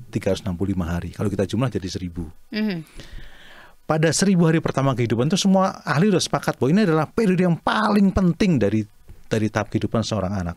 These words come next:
Speaker 2: Mhm.
Speaker 1: Seorang manusia, sorry ya.
Speaker 2: Ya.
Speaker 1: Karena kalau kita tidak mendapatkan, eh, aspek nutrisi, gizi, rangsangan psikososial yang bagus, maka kesananya bayi akan gagal tumbuh. Dua tahun pertama kita sebut selalu sebagai golden age atau periode emas.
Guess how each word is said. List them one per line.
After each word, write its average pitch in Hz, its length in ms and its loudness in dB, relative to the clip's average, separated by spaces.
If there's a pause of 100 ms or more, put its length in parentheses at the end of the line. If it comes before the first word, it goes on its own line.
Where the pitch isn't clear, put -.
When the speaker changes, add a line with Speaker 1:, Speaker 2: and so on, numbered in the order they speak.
(140)
Speaker 2:
Mhm. 208 260 -4 (380)
Speaker 1:
Seorang 139 380 2
manusia, 135 580 2
sorry 85 320 -2
ya. 82 160 -12
Speaker 2:
Ya. 170 140 -10 (160)
Speaker 1:
Karena 147 240 2
kalau 120 360 0
kita 185 280 -2
tidak 135 260 0
mendapatkan, 107 420 0 (220)
eh, 101 380 -2
aspek - 420 -4
nutrisi, 160 600 0
gizi, 147 680 0
rangsangan 117 540 -2
psikososial 139 580 0
yang 127 160 0
bagus, 120 560 -2 (100)
maka 101 680 -2
kesananya 101 580 -2
bayi 87 260 -8
akan 90 220 -8
gagal 85 340 -6
tumbuh. 87 360 -8 (720)
Dua 175 180 2
tahun 190 200 2
pertama 160 360 0
kita - 200 -4
sebut 131 260 -2
selalu 113 240 0
sebagai 110 400 0
golden 104 320 0
age 117 340 0
atau 107 200 -2
periode 107 320 0
emas. 95 500 -6